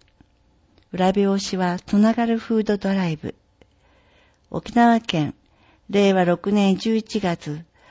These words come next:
本島北部豪雨災害義援金募金にご協力ください。無料法律相談。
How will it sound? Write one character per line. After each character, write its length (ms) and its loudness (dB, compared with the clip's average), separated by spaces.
本 300 -2
島 200 2
北 280 -2
部 160 -2
豪 240 2
雨 80 -4
災 320 0
害 220 -2
義 200 -2
援 160 2
金 200 -6
募 180 -2
金 240 -2
に 100 0
ご 160 -4
協 220 -4
力 240 -6
く 100 -8
だ 160 -4
さ 200 -6
い。 120 -12
無 140 -2
料 220 2
法 200 -2
律 240 -4
相 320 -4
談。 260 -10